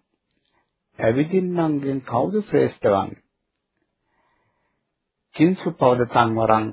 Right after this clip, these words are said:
කතා කරන්නන්ගෙන් කවුද ශ්‍රේෂ්ඨ වන්නේ? දැන් අහපු ප්‍රශ්නේ කාටත් මතකයි.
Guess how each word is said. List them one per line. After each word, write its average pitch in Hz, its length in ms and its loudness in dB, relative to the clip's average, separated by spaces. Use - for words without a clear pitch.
කතා 143 480 2
කරන්නන්ගෙන් 135 880 -2
කවුද 131 560 -6
ශ්‍රේෂ්ඨ - 520 -4
වන්නේ? - 360 -4
දැන් 113 240 0
අහපු 120 220 -4
ප්‍රශ්නේ 120 400 0
කාටත් 107 420 2
මතකයි. 110 520 2